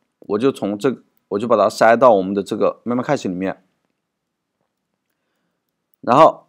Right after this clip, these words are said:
如果找到了，那它就会进入到 else，对吧？我们就从里面 get，get 完之后做一个 unserialize 反序列化，它就能获取到一些数据，对吧？好，我们的，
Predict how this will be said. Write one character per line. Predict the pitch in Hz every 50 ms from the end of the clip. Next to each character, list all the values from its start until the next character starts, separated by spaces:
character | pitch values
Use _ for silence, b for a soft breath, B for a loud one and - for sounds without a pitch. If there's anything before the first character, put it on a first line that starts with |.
| _ _
如 | - 117 143 165
果 | 160 147 127
找 | 113 - 98 82
到 | 170 143 156
了， | 135 104 - - _ _ _ _ _ _ _ _ _ _ _ _ _ _ _ _ _ _ _ -
那 | - 131 120 - - _ _ _ _ _ _ _ _ _ _ _ -
它 | - 117
就 | 110 135 120 - _ _ -
会 | - - 139
进 | 123 117 147 143
入 | 131
到 | 120 131 113 - -
else， | 131 139 127 101 90 - - - -
对 | 120 110
吧？ | 104 95 - - _
我 | - -
们 | 110 117
就 | 147 139
从 | 117 120 107
里 | 107
面 | 107 110 107
get，get | - 151 135 117 101 - - _ - 160 147 123 104
完 | 98 98 101 101
之 | 104 127
后 | 120 - - - _ _ _ _ _ _ _ _ _ _ _ _ _ _ _ _
做 | _ - 135 123
一 |
个 | 113 120 - - - _ _ _ _ _ _ _ _ _ _ _ _ _ _ _ _ _ _ _ _ _ _ _
unserialize | - - 139 135 - - 160 147 151 135 117 98 - - _ _ _ _ _ _ _
反 | - 101 90 87
序 | - - 139
列 | 131 123
化， | 131 165 - - - _ _ _ _
它 | - 104
就 | 120 131
能 | 113 104 101
获 | - 151 131
取 | 113
到 | 117 110 110
一 | 107
些 | 117 110
数 | - - 135 107
据， | 107 107 - _ _ _ _ _
对 | - 120
吧？ | 107 90 - - _ _ _ _ _ _ _ _
好， | - - 123 - - - _ _ _ _ _ _ _ _ -
我 | - 117 117
们 | 135 139
的， | 139 117 117 -